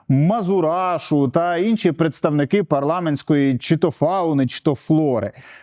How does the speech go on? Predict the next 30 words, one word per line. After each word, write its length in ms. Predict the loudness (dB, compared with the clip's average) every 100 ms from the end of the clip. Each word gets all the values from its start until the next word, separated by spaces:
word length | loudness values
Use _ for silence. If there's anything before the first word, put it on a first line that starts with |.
| -2
Не 140 | 0
кажучи 400 | 0 0 0 0
вже 360 | 2 2 0 -2 -2
про 480 | 0 0 0 0 0
величезну 680 | 0 0 0 -2 0 0
кількість 440 | 2 0 0 -2 0
відверто 380 | 0 0 -2 -2
проросійського 760 | 0 0 0 0 0 0 0
непотребу. 840 | 2 0 0 0 0 -2 -6 -6 -4
Але, 360 | -2 -2 -2 -6 _ _ _ _ -2
є 220 | 0 0
велике 400 | 0 0 -2 -2
але. 400 | -2 0 -2 -4 -14 _ _ _ -20 -20 _ 0
Як 260 | 2 2
би 120 | 0
мені 400 | 2 2 2 2 0
не, 280 | 0 2 0
не 180 | -2 0
подобалася 1000 | 0 2 2 2 0 0 -2 -4 -4
ця 140 | -2 0
Верховна 520 | 0 0 -2 0 -2
Рада, 340 | -2 -2 -2
я 340 | -2 0 0 -2
все 280 | -4 -2 0
одно 420 | 0 0 0 0
вважаю, 580 | 0 0 0 0 -2 -4
що 260 | -2 -2
парламент 760 | 0 -2 -2 -2 -2 -2 -2 0
нам 220 | 0 0
потрібен. 680 | 0 2 2 2 0 -4